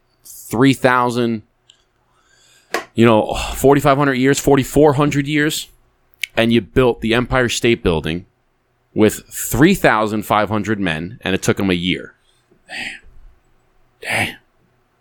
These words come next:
Speaker 2: Shit's crazy.
Speaker 1: Wild. And now, now the Empire State Building is not quite as, as,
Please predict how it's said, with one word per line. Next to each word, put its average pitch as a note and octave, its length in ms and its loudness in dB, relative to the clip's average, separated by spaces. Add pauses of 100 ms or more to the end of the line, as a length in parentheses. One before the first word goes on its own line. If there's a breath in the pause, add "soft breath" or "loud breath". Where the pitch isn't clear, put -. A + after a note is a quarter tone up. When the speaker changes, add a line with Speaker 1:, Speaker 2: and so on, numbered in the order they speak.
(500 soft breath)
Speaker 2:
Shit's - 220 -12
crazy. A#2+ 560 -2 (340)
Speaker 1:
Wild. F#2 640 0 (1040)
And B2 100 0
now, C3 200 4
now B2+ 220 -2
the B2 120 -2
Empire C3+ 240 0
State B2+ 160 -2
Building A2 180 0
is F2+ 80 -4
not G#2 300 0
quite G2+ 260 -2
as, F2+ 300 -6
as, E2 520 -8